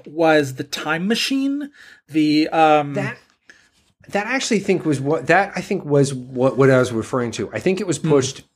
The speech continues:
Speaker 2: not because of, uh, I don't know if it was pushed because of nine eleven.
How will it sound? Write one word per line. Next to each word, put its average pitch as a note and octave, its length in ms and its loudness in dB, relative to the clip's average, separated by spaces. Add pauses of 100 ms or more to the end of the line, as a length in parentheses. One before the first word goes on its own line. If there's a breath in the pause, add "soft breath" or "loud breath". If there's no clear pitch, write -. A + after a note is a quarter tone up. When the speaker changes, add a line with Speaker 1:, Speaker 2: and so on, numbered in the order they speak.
(100)
Speaker 2:
not C3+ 400 2
because D3 260 2
of, C3 180 0 (200)
uh, B2 180 -10
I C3 80 0
don't F#3+ 480 0
know C#3+ 220 -2
if D#3+ 100 -4
it C3 80 -6
was C3 120 -4
pushed - 440 -8
because C3 640 0
of A2 460 -4
nine A2 240 -4
eleven. G2+ 580 -2